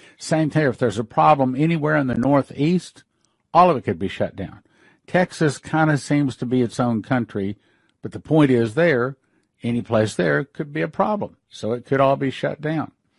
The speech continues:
which is why I'd recommend you go to josephskitchen dot com. And the little bit difference here.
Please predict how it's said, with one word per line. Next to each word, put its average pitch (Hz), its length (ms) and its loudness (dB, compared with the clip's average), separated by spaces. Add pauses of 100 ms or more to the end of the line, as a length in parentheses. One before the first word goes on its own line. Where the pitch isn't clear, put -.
(540)
which 214 260 6
is 202 140 -2
why 214 280 -2
I'd 139 80 -4
recommend 151 380 -2
you 151 60 -4
go 156 140 4
to 139 100 -4
josephskitchen 139 800 -2
dot 123 180 -2
com. 101 380 -8 (1040)
And 127 340 0 (500)
the 127 160 -2
little 190 220 6
bit 175 220 4
difference 139 440 -2
here. 85 280 -8